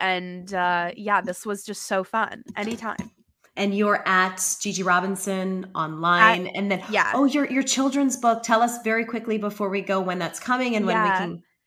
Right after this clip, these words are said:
Speaker 2: take an eye, keep an eye
Speaker 1: Uh,
Speaker 2: out for it.
Speaker 1: it's coming in the next couple of months. I'm gonna project, like, April, May. I'm
Speaker 2: Okay.
Speaker 1: not a hundred percent sure yet, though, but I'm really, really excited about it. It's a children's book about chronic illness,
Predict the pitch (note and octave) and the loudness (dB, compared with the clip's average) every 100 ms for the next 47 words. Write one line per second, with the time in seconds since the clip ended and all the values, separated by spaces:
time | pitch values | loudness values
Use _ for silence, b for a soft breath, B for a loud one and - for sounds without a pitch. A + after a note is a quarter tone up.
0 | _ - G3+ F#3+ F3 A3+ A3+ A3+ E3+ D#3 | _ -4 -2 0 2 4 4 4 2 0
1 | - C#3+ G#2 - _ _ _ - B3 - | -4 -6 -6 -10 _ _ _ -4 -4 -6
2 | - B3 A#3+ C4+ D4 D4+ B3+ A#3 A3 G3+ | -6 -4 -4 -6 -6 -8 -6 -4 0 -2
3 | A3+ - - - - - A3+ A3+ B3 A#3 | -2 -12 -18 -18 -20 -10 -8 -4 -4 -2
4 | F3+ F3+ D4+ - - G#3+ A3 B3+ D4 D#4 | -2 -2 -6 -12 -2 -2 0 -2 -4 -4
5 | - A#3+ - G3+ F#3+ F#3+ D#3 G#3 F3+ F3 | -6 -8 -6 0 0 0 -8 -8 -6 -6
6 | - F3 F3 G#3 G#3 G3+ E3 G#3 A#4+ D5+ | -8 -10 -8 -6 -4 -6 -6 -6 -8 -12
7 | b b b - G#3+ G#3+ A#3+ - B3 - | b b b -2 -2 4 4 4 0 -2
8 | A3 A3+ A3 A3 A3+ G#3 - D4+ E4 D#4+ | -2 -6 -2 -2 -2 -4 -4 -4 -2 0
9 | D4+ - C4+ C4 A3+ G3 F#3 G3+ G3+ A3 | -2 -4 -2 -4 -2 -2 -2 -6 -8 -8
10 | A3 G#3 F#3+ C#3 G#3 - F#3 F#3 F#3 F#3 | -6 -6 -6 -8 -8 0 0 0 -4 -2
11 | F#3 F3+ F3+ F#3 G3+ - G3+ F#3+ G3 F#3 | 0 0 -2 -6 -10 -10 -10 -10 -12 -10
12 | F#3 F3+ - F#3+ F#3 - - F3+ F3 - | -8 -6 -8 -8 -8 -8 -6 -6 -8 -10
13 | E3+ E3+ E3 E3+ | -10 -6 -8 -8